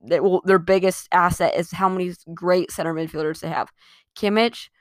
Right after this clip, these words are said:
Gundogan, Goretzka, Kroos. I believe I'm missing someone too.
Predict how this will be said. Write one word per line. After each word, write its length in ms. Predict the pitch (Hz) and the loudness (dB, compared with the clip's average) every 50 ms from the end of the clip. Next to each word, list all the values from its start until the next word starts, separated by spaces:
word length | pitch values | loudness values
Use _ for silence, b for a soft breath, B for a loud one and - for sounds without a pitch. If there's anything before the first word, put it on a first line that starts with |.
| _ _ _ _ _ 156 | _ _ _ _ _ -4
Gundogan, 680 | 156 190 196 208 208 208 208 208 208 208 208 208 202 208 _ _ _ _ _ _ | 0 0 2 4 6 6 6 6 6 4 4 2 -2 -10 _ _ _ _ _ _
Goretzka, 880 | - 170 170 175 180 196 202 - - - - 196 190 196 196 196 190 - _ _ _ _ _ _ _ _ | -4 0 2 4 4 4 2 0 -6 -8 -2 2 2 4 4 2 0 -6 _ _ _ _ _ _ _ _
Kroos. 500 | - 208 202 208 202 196 202 202 190 - - | -8 -4 -2 0 2 2 2 0 -4 -6 -6
I 100 | - 170 | -6 -6
believe 240 | 156 156 190 202 196 | -4 -4 -8 -4 -2
I'm 260 | 202 180 170 170 165 | -2 -2 -2 -4 -4
missing 420 | 170 185 190 - - 208 202 196 196 | -6 -6 -8 -8 -14 -12 -12 -12 -12
someone 400 | - 208 196 190 190 190 185 180 | -10 -10 -10 -8 -8 -10 -12 -12
too. 360 | - 196 180 185 185 185 | -10 -8 -6 -6 -6 -6